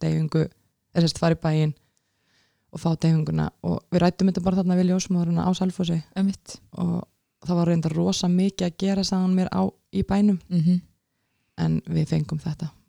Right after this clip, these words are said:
Speaker 2: Já,
Speaker 1: Víðir
Speaker 2: einmitt.
Speaker 1: kom bara og skutlaði mér.
Speaker 2: Já, nákvæmlega. Og hvernig upplifir svona, einmitt eins og svona fyrstu tímana eftir að hann fæðist?
Speaker 1: Eh, bara yndislegt, sko.
Speaker 2: Já.
Speaker 1: En það sem að gerist reyndar í fæðingunni með hann var að,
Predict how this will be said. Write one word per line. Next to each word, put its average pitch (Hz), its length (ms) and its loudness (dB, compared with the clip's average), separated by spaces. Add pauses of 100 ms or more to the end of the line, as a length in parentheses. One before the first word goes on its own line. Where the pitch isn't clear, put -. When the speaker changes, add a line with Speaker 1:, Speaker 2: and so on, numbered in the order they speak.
Speaker 2:
Já, 170 160 -4
Speaker 1:
Víðir 170 180 0
Speaker 2:
einmitt. 151 140 -2
Speaker 1:
kom 82 120 -2
bara 85 140 -2
og 82 80 -4
skutlaði 85 380 -2
mér. 82 160 -2 (240)
Speaker 2:
Já, 160 80 -6 (640)
nákvæmlega. 147 320 -10 (1200)
Og 170 200 0
hvernig 175 360 2
upplifir 156 320 0
svona, 147 240 -2
einmitt 160 260 -4
eins 147 160 -4
og 151 60 -2
svona 147 180 -2
fyrstu 151 300 -6
tímana 156 400 -4
eftir 156 320 -6
að 151 80 -2
hann 151 140 -4 (180)
fæðist? - 460 -8 (1000)
Speaker 1:
Eh, 190 240 0 (140)
bara 208 400 -2 (760)
yndislegt, 185 500 -4
sko. - 200 -8 (140)
Speaker 2:
Já. 156 160 -2 (240)
Speaker 1:
En 175 180 -2
það - 240 -6
sem 180 160 0
að 165 60 -4
gerist 196 280 0
reyndar 208 300 -2
í 202 80 -2
fæðingunni 214 400 0
með 196 160 0
hann 214 240 0
var 190 140 -2
að, 190 140 -4